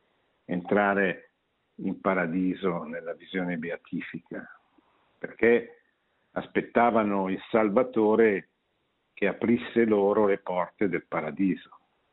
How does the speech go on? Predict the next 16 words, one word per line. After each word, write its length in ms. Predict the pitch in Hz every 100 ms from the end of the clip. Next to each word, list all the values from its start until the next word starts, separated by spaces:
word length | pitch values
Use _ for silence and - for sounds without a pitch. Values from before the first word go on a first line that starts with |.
| _ _ _ _
che 140 | -
erano 260 | 98 113 101
state 320 | - 135 101
chiuse 480 | - 151 165 92 90
in 100 | -
conseguenza 800 | 104 - 120 98 98 90 -
del 160 | 101 85
peccato 440 | - 82 - 82 92
originale. 600 | 85 76 82 78 76 - _ _ _ _ _ _ _ _ _ _ _ _ _ _ _ _ _ _ _ _ _ _ _ _ _ _ _ _ _ _ _ _ _ _
Naturalmente 720 | 135 143 165 202 175 226 175
questi 340 | 135 139 - 156
uomini 680 | 151 165 208 196 143 117
devono 460 | 98 120 110 120 117
volersi 760 | 104 113 123 139 143 - 180 185
far 320 | - 110 113
salvare. 760 | - 104 87 87 131 92 90